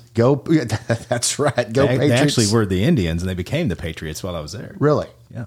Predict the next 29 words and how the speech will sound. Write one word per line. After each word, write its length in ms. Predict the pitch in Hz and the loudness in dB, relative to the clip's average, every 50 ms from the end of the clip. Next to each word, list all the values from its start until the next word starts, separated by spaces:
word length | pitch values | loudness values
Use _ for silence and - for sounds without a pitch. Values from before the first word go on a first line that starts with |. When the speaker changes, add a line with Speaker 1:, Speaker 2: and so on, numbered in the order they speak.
| _ - | _ -16
Speaker 1:
Phenomenal 520 | - - - 127 127 123 131 143 143 131 | -12 -4 0 2 2 4 4 4 4 2
baseball 420 | 120 131 135 131 - - 131 123 113 | 2 2 0 0 0 0 0 0 0
program, 520 | - - 123 123 113 113 120 143 165 - | 0 0 0 0 2 0 0 0 0 -2
as 100 | - 107 | 0 0
I 140 | 110 104 107 | 0 2 2
might 440 | 107 104 - 90 113 117 113 110 107 | 0 0 -2 -2 0 0 0 2 2
add. 140 | 107 113 | 2 2
Speaker 2:
Always. 400 | - - 87 87 101 113 - - - _ - - - - - - _ _ _ _ _ - | 2 0 0 -2 -4 -6 -10 -14 -20 _ -20 -20 -20 -20 -20 -20 _ _ _ _ _ -2
Speaker 1:
Doc, 200 | - 123 127 127 | 0 0 0 0
you've 120 | - 156 135 | 0 0 2
been 120 | 135 131 | 4 4
in 80 | 127 113 | 4 4
business 300 | 107 127 127 127 120 - | 4 2 2 2 0 0
since 260 | - 104 90 - - | -2 -2 -2 0 0
nineteen 540 | 117 120 123 127 120 - - - 135 135 127 | 2 2 2 2 0 -2 0 2 4 4 4
ninety-four. 800 | 123 123 123 123 110 104 - - 123 127 127 127 127 127 117 - - | 4 4 4 2 2 0 -2 -2 0 0 0 0 -2 -4 -6 -10 -8
I 280 | - 110 110 113 113 110 | -4 -2 0 0 2 2
have 300 | 107 117 110 110 107 101 | 2 2 2 2 2 2
been 140 | 107 110 104 | 2 2 2
associated 600 | 98 - - 123 120 110 - - 123 113 110 110 | 2 0 2 2 2 2 2 0 0 0 2 2
with 260 | 107 107 104 - - | 2 0 0 0 0
you 240 | 113 117 117 110 107 - - _ _ _ - - | 2 2 2 2 -2 -4 -14 _ _ _ -10 -4
almost 400 | 110 117 117 110 107 104 - - | 0 2 2 2 2 0 -2 -2
since 240 | - 113 98 - | -2 -2 -2 -2
day 220 | - 104 107 104 98 | -2 -2 0 0 0
one. 420 | 92 92 104 107 117 139 135 120 - | 0 0 0 2 2 0 0 -2 -6
Speaker 2:
Almost 440 | - 76 76 78 82 82 82 - | -10 -8 -6 -6 -6 -6 -6 -8
since, 260 | - 82 82 - - - | -8 -10 -10 -10 -10 -8
yep. 220 | 78 80 82 | -8 -8 -8